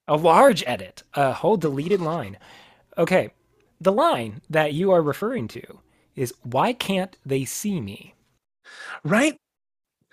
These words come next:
Speaker 2: You, as you were reading that, like, I didn't hear you reading the second half of the poem because I was looking at that line and I went, "But, uh, d-, where,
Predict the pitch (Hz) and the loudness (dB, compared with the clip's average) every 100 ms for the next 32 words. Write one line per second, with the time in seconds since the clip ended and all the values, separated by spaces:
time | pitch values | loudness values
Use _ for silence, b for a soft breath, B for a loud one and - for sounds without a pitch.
0 | B B B _ _ _ - 170 247 240 | B B B _ _ _ -4 2 2 2
1 | 185 185 202 220 196 170 185 170 156 156 | 2 4 4 4 4 2 2 2 2 0
2 | 156 151 131 156 156 156 139 131 131 117 | 2 0 0 -2 -2 -4 -4 -2 -2 -4
3 | 127 123 123 117 135 - 120 135 120 117 | -4 -4 -6 -2 -2 -2 -6 -4 -4 -4
4 | - - - 107 104 107 b b 131 - | -8 -6 2 2 2 -8 b b -4 2
5 | 127 117 123 147 160 165 143 139 123 131 | 4 4 4 2 4 2 4 2 2 2
6 | 135 123 120 127 123 - _ _ _ _ | 2 0 -2 0 -2 -6 _ _ _ _
7 | 165 135 120 _ _ _ _ _ - 135 | 2 4 2 _ _ _ _ _ -12 -10
8 | - 131 - _ _ - - - 156 165 | -10 -10 -12 _ _ -20 -20 0 4 4